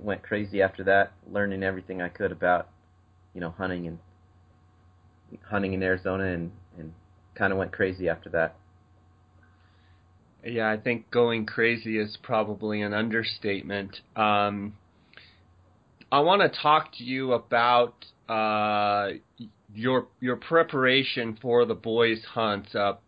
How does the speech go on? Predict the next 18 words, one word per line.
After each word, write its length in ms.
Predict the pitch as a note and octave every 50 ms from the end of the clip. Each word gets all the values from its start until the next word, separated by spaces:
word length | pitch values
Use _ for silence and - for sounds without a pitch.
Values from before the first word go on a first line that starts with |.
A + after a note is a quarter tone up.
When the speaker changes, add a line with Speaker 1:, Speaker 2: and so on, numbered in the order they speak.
| _ _ _ _ _ _ _ -
Speaker 2:
obviously, 480 | G#2 A2 A2+ A2+ A2+ A2 - A#2+ A#2 A2
Parker's 520 | A2 - B2 A#2 A#2 - A#2+ A2+ A2 A2+
got 280 | - A#2+ A2+ A2+ A2+ -
the 60 | A2+
thirteen 580 | - - A#2 A2+ G#2+ - - A2+ A2 G#2+ G#2+ G#2
B 400 | A2 A2 A2+ A2+ A2+ A2+ A2 - _ _ - _ - _ _ _ _ -
tag, 540 | - C3+ A#2 A2+ A2 A2 A2 A2 A2 A2+ A2
and 320 | A2+ G2 G#2+ G#2 G#2 G#2 -
Paul 340 | - B2 A#2 A#2 A#2 A2+
has 260 | A2+ A2 G#2+ G#2 G#2 A2+
a, 240 | G#2+ G#2 G#2 G2+ - _ _ _ -
a, 120 | G#2 G2+ G2+ - - - G2+
a 360 | G2+ G2+ G2+ G2 G2 G2 F#2+ - _ _ _ _ _ _ _ _ _ _ _ _ _ -
kind 200 | - A#2 A2+ A2
of 60 | G#2 G#2+
a 60 | G#2
general 440 | F#2+ - A#2+ B2 A#2+ A#2 A2+ A2+ G#2+ - -
season, 840 | B2+ A#2+ A#2 A#2 A2 G#2+ A2+ A2 G#2+ G#2+ G#2 G#2 G2+ G#2 G2